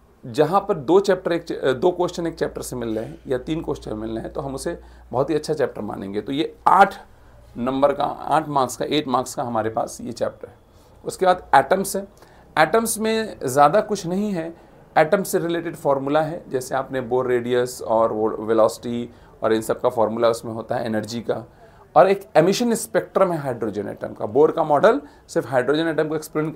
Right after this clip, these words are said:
एक्सप्लेन कर सकता है या उसके जैसे एटम को एक्सप्लेन कर सकता है, तो यहाँ पर एच एटम के एमिशन स्पेक्ट्रम की बात की गई है। इसमें भी एक से दो क्वेश्चन मिलते हैं, आम तौर से एक क्वेश्चन आते हैं। तो चार से आठ नंबर मिलने का चांस है यहाँ पर। अच्छा चैप्टर है,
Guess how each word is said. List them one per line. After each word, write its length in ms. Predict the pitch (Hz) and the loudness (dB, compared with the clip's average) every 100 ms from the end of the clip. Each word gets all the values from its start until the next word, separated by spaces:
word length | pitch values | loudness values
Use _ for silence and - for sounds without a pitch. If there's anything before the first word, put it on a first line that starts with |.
| - | -4
एक्सप्लेन 420 | 131 - 180 175 | -4 -4 -6 -4
कर 120 | 165 | -4
सकता 360 | 165 156 156 156 | -4 -4 0 2
है 180 | 147 160 - - - | 2 -2 -8 -8 2
या 100 | 127 | 2
उसके 220 | 117 143 | 2 -2
जैसे 360 | 113 120 180 170 - | 0 2 2 -2 -2
एटम 260 | 147 156 151 | -2 -2 -4
को 80 | |
एक्सप्लेन 320 | 151 - 143 143 | -6 -4 -6 -4
कर 100 | 143 | -4
सकता 320 | - 127 - | -6 -4 -4
है, 180 | 143 151 - _ _ | -4 -6 -12 _ _
तो 60 | 165 | -2
यहाँ 180 | 170 175 | 2 2
पर 240 | 196 - - | 0 -6 -4
एच 180 | 170 165 | -4 0
एटम 280 | 135 143 147 | 0 0 -2
के 100 | 165 | 0
एमिशन 360 | 120 117 127 | -2 -2 -6
स्पेक्ट्रम 420 | 117 - 110 - 113 | -8 -8 -8 -8 -10
की 140 | 135 | -8
बात 240 | 107 110 110 | -4 -4 -6
की 160 | 117 | -12
गई 160 | 104 104 | -10 -12
है। 140 | - - _ _ _ _ - _ | -14 -20 _ _ _ _ -20 _
इसमें 280 | - - 202 | -6 -2 0
भी 140 | 196 180 | 0 0
एक 120 | 185 | 0
से 140 | - 175 | -2 -2
दो 140 | 185 | 0
क्वेश्चन 320 | 185 175 - | 0 -2 -2
मिलते 260 | 170 160 196 | -4 -2 0
हैं, 220 | 190 - - _ _ - - | -2 -4 -10 _ _ 0 8
आम 260 | 202 240 | 8 8
तौर 240 | 220 156 156 | 6 8 8
से 240 | 156 226 196 | 6 2 6
एक 200 | 175 - | 4 4
क्वेश्चन 320 | 143 - - | -10 -10 -12
आते 220 | - - - | -12 -12 -14
हैं। 140 | 117 | -12
तो 120 | - | -8
चार 320 | 160 - 208 | 0 6 6
से 140 | 214 - | 4 -2
आठ 300 | - 175 170 | 2 2 2
नंबर 220 | 175 170 | -2 -2
मिलने 280 | 160 151 156 | -2 -2 -2
का 80 | 160 | -4
चांस 360 | - 127 120 | -2 -4 -2
है 60 | 147 | -4
यहाँ 140 | 135 | -2
पर। 200 | 135 185 - - - - - | -2 -4 -6 -20 -20 -12 0
अच्छा 260 | - - 196 | 2 4 2
चैप्टर 340 | 202 180 185 | 4 2 2
है, 260 | 160 170 | 2 0